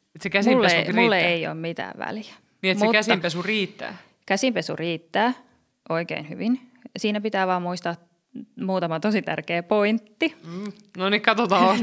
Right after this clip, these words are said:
Speaker 1: mä vanuttanut.
Speaker 2: <laughs> Eli, äh, veden pitää olla kädelle aika kylmää, koska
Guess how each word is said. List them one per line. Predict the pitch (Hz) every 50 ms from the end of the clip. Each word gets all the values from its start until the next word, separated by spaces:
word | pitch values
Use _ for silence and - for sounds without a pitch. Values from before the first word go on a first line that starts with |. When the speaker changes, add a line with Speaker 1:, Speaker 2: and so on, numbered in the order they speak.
| 220 196
Speaker 1:
mä | 175
vanuttanut. | 190 233 240 208 196 214 214 - - 220 220 247 262 254 - - - - 311 285
Speaker 2:
<laughs> | - - _ _ -
Eli, | 202 196 190 185 180 - - - _ _ _
äh, | 190 185 180 180 175 180 - - - _ - 226 - _ - - -
veden | 208 214 - 202 180
pitää | 175 - 160 156 156 156
olla | 160 156 160 156 - -
kädelle | - 190 165 160 147 147
aika | 147 151 156 175
kylmää, | 170 - 226 196 170 151 147 160 -
koska | - - - - - 170 165 -